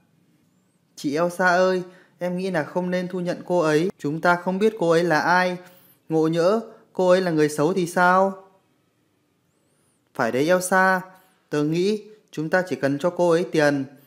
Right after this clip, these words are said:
để cô ấy làm ăn, như vậy sẽ tốt hơn." "Dạ không, thưa công chúa Elsa, nếu người không thu nhận tôi làm người hầu thì tôi thà chết đói còn hơn.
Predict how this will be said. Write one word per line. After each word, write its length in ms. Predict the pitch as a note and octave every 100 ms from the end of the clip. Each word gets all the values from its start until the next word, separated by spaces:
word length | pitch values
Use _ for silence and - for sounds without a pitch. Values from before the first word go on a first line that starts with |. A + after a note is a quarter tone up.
| _ _
để 160 | A#2+ A#2
cô 120 | D#3 F3
ấy 160 | F#3
làm 180 | E3 C#3+
ăn, 320 | E3 F#3 E3+ - _ _ _ _ E3
như 180 | F#3
vậy 160 | E3+ C3+
sẽ 160 | D#3+ D3
tốt 160 | G3+
hơn." 380 | F3+ F#3 F#3+ D3 - _ _ _ _ _ _ _ _ _ -
"Dạ 320 | F3 F#3+ E3
không, 360 | - G#3 G#3 G#3
thưa 140 | A3
công 240 | A3 G#3 G#3
chúa 140 | F#3+
Elsa, 720 | F#3+ G#3 G#3 G#3+ G#3 G#3 G#3 G#3 - _ -
nếu 160 | F#3
người 200 | G#3+ F#3
không 220 | F#3 G#3
thu 120 | G#3 A3
nhận 220 | G#3 - -
tôi 240 | G#3 G#3
làm 220 | F#3 F3+
người 180 | F3+ F3+
hầu 440 | F3 F3 E3+ E3 - _ _ -
thì 140 | F3+
tôi 200 | G3+ G3+
thà 180 | G3+ F3
chết 260 | A#3 A3
đói 220 | F#3 F3 G3+
còn 200 | F#3+ F3+
hơn. 580 | G3+ G#3 G#3 D#3 -